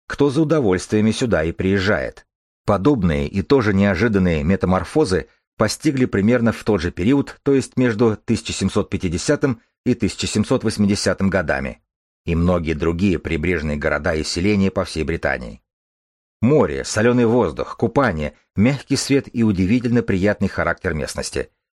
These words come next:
Всё вызывало восторг отдыхающих, и они валом валили сюда. В тысяча восемьсот третьем году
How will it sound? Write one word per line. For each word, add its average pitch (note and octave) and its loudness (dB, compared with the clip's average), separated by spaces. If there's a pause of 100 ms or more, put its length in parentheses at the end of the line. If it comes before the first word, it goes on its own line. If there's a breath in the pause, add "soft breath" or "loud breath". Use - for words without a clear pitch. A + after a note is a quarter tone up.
(140)
Всё - 0
вызывало A2 0
восторг A2+ -2
отдыхающих, F#2+ -4 (260)
и G#2+ 4
они G#2+ 4
валом C3 2
валили A2+ 2
сюда. D2 -4 (840)
В - -12
тысяча F3 0
восемьсот C3+ 0
третьем G#2+ 0
году D2 -2